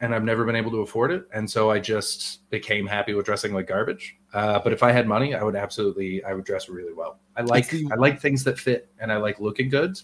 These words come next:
Speaker 1: but I'm totally fine with not.
Speaker 2: Here's
Speaker 1: And
Speaker 2: the thing
Speaker 1: poverty
Speaker 2: is
Speaker 1: has
Speaker 2: that
Speaker 1: dictated that that's what won.
Speaker 2: I don't dress the best, but I have a certain looks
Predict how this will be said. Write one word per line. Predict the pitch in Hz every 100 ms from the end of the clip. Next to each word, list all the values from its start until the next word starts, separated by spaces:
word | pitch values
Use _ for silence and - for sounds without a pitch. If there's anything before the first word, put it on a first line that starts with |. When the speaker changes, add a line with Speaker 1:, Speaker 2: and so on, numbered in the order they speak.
| -
Speaker 1:
but | 101
I'm | 101 98
totally | - 104 98 95
fine | 98 95 95
with | 92 -
not. | 92 87 87 - - _ _ _ _ _ _ 110
Speaker 2:
Here's | 135
Speaker 1:
And | 95
Speaker 2:
the | 127
thing | - 117
Speaker 1:
poverty | 101 95
Speaker 2:
is |
Speaker 1:
has | 98 107
Speaker 2:
that | 107
Speaker 1:
dictated | - 98 95
that | 95
that's | 87 82 92
what | 82
won. | 87 90 _ _ _ _ _ _ _
Speaker 2:
I | 143
don't | 160 180
dress | 170 170
the | 156
best, | 131 147 180
but | 151 135
I |
have | 131 123
a |
certain | - 151 127 123
looks | 120 147 - - -